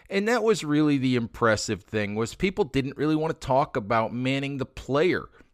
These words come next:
as much as they wanted to talk about Manning the teammate, Manning the person, what he did off the field, how he interacted with them, how he represented the franchise,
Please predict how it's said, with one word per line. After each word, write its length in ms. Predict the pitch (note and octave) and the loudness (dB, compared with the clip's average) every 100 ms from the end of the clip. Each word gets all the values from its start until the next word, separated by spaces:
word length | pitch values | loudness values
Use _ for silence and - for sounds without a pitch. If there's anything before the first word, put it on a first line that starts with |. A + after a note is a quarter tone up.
| _ _ _ _ _ - - B2+ | _ _ _ _ _ -20 -6 0
as 200 | A#2+ B2+ | 0 2
much 280 | C3 C#3 | 0 0
as 140 | D3+ A#2+ | -2 0
they 100 | D3+ | 0
wanted 320 | D3 D3+ D#3 | 2 0 0
to 60 | D#3 | -2
talk 320 | D3+ D#3 - | 2 2 2
about 240 | D#3 D3 | 0 0
Manning 400 | D#3 D#3+ E3 E3 | -2 -2 -2 -2
the 80 | D#3 | -4
teammate, 720 | - - F#3 F#3 C#3+ F2+ - | -4 -4 -2 -2 -2 -2 -4
Manning 460 | G#2 B2 C#3+ D3+ D3 | -2 -2 0 -2 -4
the 60 | |
person, 680 | - - D#3+ D#3 - G#2+ E2 - - - - | -6 2 4 4 0 -4 -6 -10 -20 -20 -8
what 200 | A#2+ C3 | 2 4
he 120 | D3+ | 4
did 240 | C3+ D#3 D3+ | 2 4 6
off 400 | C#3+ D#3 D3+ - | 6 4 2 -6
the 80 | B2+ | -10
field, 540 | - A#2+ A2 F2 D2 - - _ _ _ _ - | -4 -2 0 -2 -8 -20 -20 _ _ _ _ -12
how 300 | F#2 B2 C#3 | -2 4 4
he 260 | C#3+ C#3+ C3+ | 4 0 -4
interacted 720 | C#3 C#3+ C#3 C3 C3 - C3 | -4 -2 2 4 4 0 -4
with 180 | A2+ A#2 | -4 -4
them, 200 | A#2 G#2 | -4 -2
how 240 | A#2 C3 | 2 2
he 160 | C3 C#3 | 2 0
represented 1000 | C3 B2+ - C3 A2 G#2 C3 C3 C#3 A2 | 2 0 0 -2 0 0 -2 -2 -4 -4
the 80 | B2+ | -8
franchise, 1120 | - C#3+ D3 D#3 - C3 G#2 F2 D2+ - | -4 -2 0 -2 -2 0 2 0 -6 -12